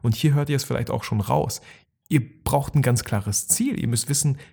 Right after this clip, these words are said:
warum ihr das machen wollt, was ihr gerade macht. Und dann war es für mich auch einfacher. Klar hatte ich einen inneren Schweinehund. Ich habe alle Hausaufgaben jedes Mal gemacht. Ähm, klar saß ich auch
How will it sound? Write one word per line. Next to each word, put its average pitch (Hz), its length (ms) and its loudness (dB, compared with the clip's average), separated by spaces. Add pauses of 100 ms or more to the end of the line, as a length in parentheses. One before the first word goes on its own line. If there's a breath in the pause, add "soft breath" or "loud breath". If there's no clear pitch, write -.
(120)
warum 156 320 2
ihr - 160 2
das 147 300 0
machen 127 500 2
wollt, - 380 -2
was 131 180 -4
ihr 143 120 -2
gerade 127 400 0
macht. - 420 -2 (840 loud breath)
Und 117 200 2
dann 117 360 2 (160)
war 113 180 -2
es - 80 -2
für 123 80 2
mich 160 300 2
auch - 160 -2
einfacher. 123 580 -2
Klar 160 300 0
hatte 117 140 0
ich 107 80 -2
einen - 80 -8
inneren 120 420 2
Schweinehund. 117 640 0 (280 loud breath)
Ich - 100 -2
habe - 160 -2
alle 160 220 0
Hausaufgaben 113 600 0
jedes 110 260 0
Mal 110 160 2
gemacht. 104 400 -2 (320 loud breath)
Ähm, 104 600 2 (500)
klar 135 240 2
saß 113 240 0
ich 107 120 -6
auch 113 200 0